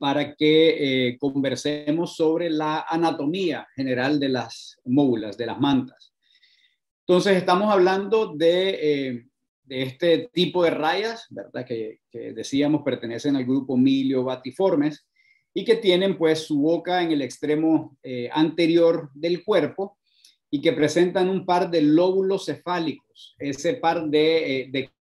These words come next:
cucharas, ese par de apéndices que ven en la parte delantera del cuerpo a cada lado, enfrente del ojo, adelante de la boca,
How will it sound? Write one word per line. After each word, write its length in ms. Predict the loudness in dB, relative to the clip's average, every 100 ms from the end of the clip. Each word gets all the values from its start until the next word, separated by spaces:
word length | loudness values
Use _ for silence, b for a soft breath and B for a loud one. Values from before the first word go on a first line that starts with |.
| _ _ _
cucharas, 680 | -8 -2 0 0 -2 -10 -14
ese 240 | -10 -8
par 280 | -6 -6 -4
de 160 | -4 -4
apéndices 560 | -2 0 0 -2 -6 -4
que 80 |
ven 120 | 0 0
en 60 |
la 120 | 0
parte 300 | -4 -8 -2
delantera 460 | -2 0 -2 -2 -2
del 180 | -2 -2
cuerpo 320 | -4 -4 -10
a 80 | -10
cada 220 | -6 -2
lado, 400 | 0 0 -4 -6
enfrente 600 | -4 -4 -2 0 0 -2 -2
del 180 | 0
ojo, 340 | 0 0 -2 -4
adelante 600 | -4 -2 0 0 -2 -4
de 120 | -4
la 120 | -2
boca, 420 | -2 -2 -6 -14